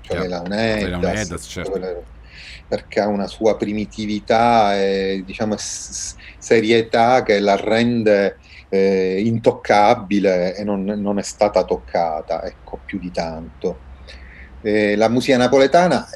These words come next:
Speaker 1: è esplosiva, è enorme, eh, si è declinata in tutte le forme, modi possibili. La musica siciliana invece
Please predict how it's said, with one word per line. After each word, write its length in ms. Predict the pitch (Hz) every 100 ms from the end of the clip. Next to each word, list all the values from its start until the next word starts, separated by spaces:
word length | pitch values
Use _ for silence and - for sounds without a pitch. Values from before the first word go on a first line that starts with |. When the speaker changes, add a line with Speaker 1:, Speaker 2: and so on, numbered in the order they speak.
| - -
Speaker 1:
è 60 | -
esplosiva, 1300 | 110 - - 123 117 120 131 139 120 104 90 87 -
è 300 | - 113 107
enorme, 920 | 113 113 120 120 113 95 98 92 87 - - - -
eh, 300 | - 98 98
si 260 | 92 - 123
è 100 | 120
declinata 580 | 104 110 107 110 117 113
in 80 | 101
tutte 360 | 101 - 107
le 120 | 101 98
forme, 680 | 113 107 98 95 95 92 90
modi 340 | 98 101 92
possibili. 880 | 98 92 - 113 113 104 95 87 85 - - - -
La 140 | 143
musica 300 | 160 220 160
siciliana 600 | - 123 120 113 95 87
invece 540 | 101 117 87 87 123